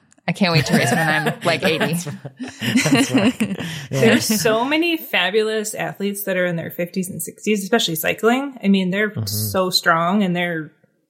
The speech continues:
Speaker 3: keeping up with the, the youngins.
Speaker 1: Dude,
Speaker 3: So, I mean,
Speaker 1: my mom is
Speaker 3: I
Speaker 1: a, like, sixty-year-old Cat one. Like, she's bonkers.
Speaker 3: <laughs> Right?
Speaker 1: Like, it's
Speaker 2: It's
Speaker 1: so
Speaker 2: amazing.
Speaker 1: sick. Yeah. <laughs>
Speaker 2: I think,
Speaker 3: Yeah, age is
Speaker 2: uh,
Speaker 3: just a number when it comes to endurance sports.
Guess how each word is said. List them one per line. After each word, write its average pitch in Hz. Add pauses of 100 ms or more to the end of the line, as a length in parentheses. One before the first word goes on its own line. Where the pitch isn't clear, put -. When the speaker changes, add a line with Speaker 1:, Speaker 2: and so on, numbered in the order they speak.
(240)
Speaker 3:
keeping -
up -
with 165 (240)
the, 165 (100)
the 180
youngins. 160
Speaker 1:
Dude, 269
Speaker 3:
So, 202
I 185
mean, 190
Speaker 1:
my 269
mom 247
is 190
Speaker 3:
I -
Speaker 1:
a, 185
like, 190
sixty-year-old 208
Cat -
one. 170 (100)
Like, 170
she's 196
bonkers. 208
Speaker 3:
<laughs> -
Right? - (100)
Speaker 1:
Like, 202
it's 208
Speaker 2:
It's 131
Speaker 1:
so 220
Speaker 2:
amazing. 220
Speaker 1:
sick. 170
Yeah. 220
<laughs> - (920)
Speaker 2:
I 151
think, 208
Speaker 3:
Yeah, 240
age 240
is 330
Speaker 2:
uh, 147
Speaker 3:
just -
a 349
number 208
when 190
it 175
comes 165
to 147
endurance -
sports. -